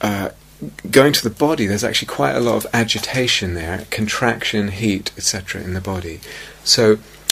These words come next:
rather than keep the attention spinning at the complex level,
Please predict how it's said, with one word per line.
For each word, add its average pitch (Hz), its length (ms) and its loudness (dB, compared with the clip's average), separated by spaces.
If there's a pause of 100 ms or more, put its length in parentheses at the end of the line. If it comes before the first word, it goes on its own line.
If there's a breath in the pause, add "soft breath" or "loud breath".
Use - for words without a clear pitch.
(120)
rather 147 360 6
than 156 220 2
keep - 380 -2
the 131 180 0
attention 131 640 -2
spinning 98 720 4
at 107 160 -4
the 117 60 -6
complex - 640 -4
level, 80 400 -6